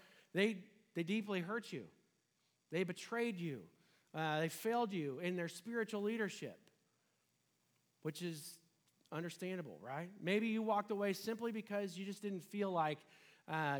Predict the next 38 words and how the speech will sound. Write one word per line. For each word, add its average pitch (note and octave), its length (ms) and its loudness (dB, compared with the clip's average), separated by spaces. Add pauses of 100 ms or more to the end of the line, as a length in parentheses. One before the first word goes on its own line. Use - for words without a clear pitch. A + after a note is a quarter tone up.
you G#3 160 2
could G#3+ 140 -2
ever G3 180 2
be, F3 360 0
you E3+ 80 -2
know, C#3+ 240 -2
good F#3 160 2
enough C3+ 360 -2 (1120)
for, D#3 260 0 (220)
for, D3 320 -4 (240)
uh, D3 140 -2
this D3 240 -6
relationship D3+ 840 -4
with B2 160 -14
God, B2+ 340 -6 (560)
to D#3 80 -6
what D#3 160 2
it D3+ 100 2
means D#3 300 -2
to D#3 80 -6
be C#3+ 200 -4
a - 20 -6
Jesus B2+ 440 -10
follower, A2+ 440 -12 (960)
right? A#2+ 240 -10 (840)
So E3 240 -2
that's G3 240 2
one G3 540 2 (140)
way E3 240 2
of, D3 120 -2 (280)
of C3+ 200 -8
life A#2 320 -4 (100)
right B2+ 240 -8
there. A#2+ 140 -8
That's D3+ 220 -4 (180)
something F#3+ 520 2
that E3 140 -2
we've D#3 220 -4